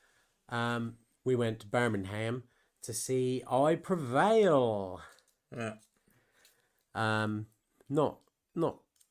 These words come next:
Speaker 1: not Chris's favourite
Speaker 2: Next.
Speaker 1: band. Um, but,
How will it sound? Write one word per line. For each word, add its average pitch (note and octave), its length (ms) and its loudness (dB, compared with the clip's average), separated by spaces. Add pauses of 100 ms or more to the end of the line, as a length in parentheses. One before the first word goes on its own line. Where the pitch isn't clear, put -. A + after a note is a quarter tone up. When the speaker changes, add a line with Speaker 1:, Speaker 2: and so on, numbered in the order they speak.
(520)
Speaker 1:
not E3 280 -4
Chris's A2 640 -4 (600)
favourite A#2+ 460 -4 (160)
Speaker 2:
Next. B3 680 0
Speaker 1:
band. E3 460 2 (600)
Um, A#2+ 460 -4 (1040)
but, B2 320 -4